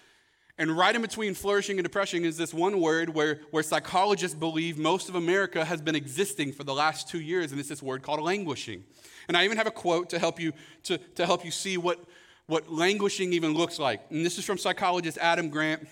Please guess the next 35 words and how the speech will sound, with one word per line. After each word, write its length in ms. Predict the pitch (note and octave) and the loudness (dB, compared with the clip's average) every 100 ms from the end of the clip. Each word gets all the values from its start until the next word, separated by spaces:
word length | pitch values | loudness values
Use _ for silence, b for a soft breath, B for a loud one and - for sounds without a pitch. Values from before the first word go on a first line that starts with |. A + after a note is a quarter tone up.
| - - | -20 -14
It's 180 | D#3 - | -10 -6
the 200 | E3+ F3+ | -2 -2
acute 520 | D#3 - - A#3+ A#3+ | -2 -4 -4 -4 -4
state 400 | - - G#3+ G3+ | -6 -2 -2 0
of 120 | E3 - | -6 -2
anguish 800 | F#3+ A3 D#3+ C3 D3+ - - - _ b b b D#3+ | 0 0 0 -2 0 -2 -2 -6 _ b b b -2
has 140 | D#3 | -2
given 300 | C#3+ F#3+ F3 | 0 2 2
way 200 | F3 F3+ | 2 0
to 180 | E3+ D#3 | 0 -2
a 40 | |
chronic 420 | C#3+ F#3+ F#3 F3+ - | 0 2 2 0 -4
condition 460 | D#3 C#3+ C#3+ D#3 | -4 -2 -2 -4
of 240 | - D3+ C#3+ | -4 -4 -4
languish. 880 | D3+ F#3+ F#3+ A#2+ F#2 - - - _ b b b b b b b | -4 -4 -4 -6 -8 -8 -10 -10 _ b b b b b b b
Languishing 480 | D3+ G#3 G#3+ G#3 G3+ | 2 4 4 0 0
is 80 | F#3 | 0
the 140 | E3 | 0
neglect 520 | D#3+ D#3 D3+ G3+ - D#3 | 0 0 2 0 0 -2
middle 240 | E3 F3 | -2 -2
child 300 | - D#3+ D#3+ | -2 -2 -2
of 60 | D#3+ | -2
mental 260 | D#3+ D3+ | -4 -4
health. 240 | E3 C3+ C#3 | -2 -2 -4
It's 120 | - | -6
the 100 | D3+ | -6
void 420 | C#3+ E3+ F#3+ F#3+ | -2 0 0 0
between 420 | - F3 D#3+ C#3+ | -4 -2 -2 -2
depression 540 | C3+ C3+ E3 E3 - D#3 | -4 -2 -2 -4 -4 -6
and 120 | D3 | -6
flourishing, 460 | E3+ E3+ C#3 B2+ | -6 -4 -6 -8
the 160 | B2 C#3+ D3+ | -8 -4 2
absence 760 | D#3+ F#3+ F#3 D#3 D3+ D3 - - | 2 2 -4 -6 -6 -8 -10 -4
of 160 | C#3 | -4
well-being. 840 | B2+ C3 B2+ C3+ D3 F#3 C3+ F#2 | -2 -4 -4 -6 -8 -6 -6 -8